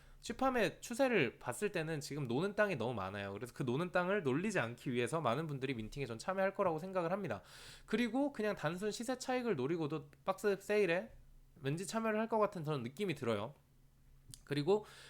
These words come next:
브이아이피나 스탠다드가 오히려 더 빨리 팔릴 것 같다는 전 생각을 합니다. 왜냐면 기존에 노는 땅을 가지고 계신 분이 이번 민팅을 전 벼르고 있다고 생각을 합니다. 그래서 그런 실수를 안 하시기 위해서 어느 정도 조금 넉넉하게 버퍼를 잡고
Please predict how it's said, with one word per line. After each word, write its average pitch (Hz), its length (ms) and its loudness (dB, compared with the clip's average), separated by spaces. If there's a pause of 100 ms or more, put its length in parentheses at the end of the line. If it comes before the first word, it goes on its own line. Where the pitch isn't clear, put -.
(120)
브이아이피나 196 500 4
스탠다드가 185 460 2
오히려 131 260 4
더 120 120 -2
빨리 208 380 2
팔릴 214 300 -2
것 180 120 0
같다는 131 420 -2
전 117 140 -2
생각을 160 340 -2
합니다. 156 240 -2
왜냐면 127 280 -4
기존에 156 440 -2
노는 147 240 -2
땅을 160 200 0
가지고 123 260 -2
계신 120 260 -6
분이 123 280 -6
이번 127 220 -4
민팅을 117 360 -8
전 113 140 -8
벼르고 127 340 0
있다고 107 300 -4
생각을 151 360 -4
합니다. 170 360 -6 (540)
그래서 160 180 -8
그런 202 720 2
실수를 233 380 0
안 123 140 4
하시기 180 300 0
위해서 135 300 2
어느 165 160 -2
정도 202 220 -2
조금 180 320 -6
넉넉하게 147 640 0
버퍼를 165 360 -2
잡고 185 640 -4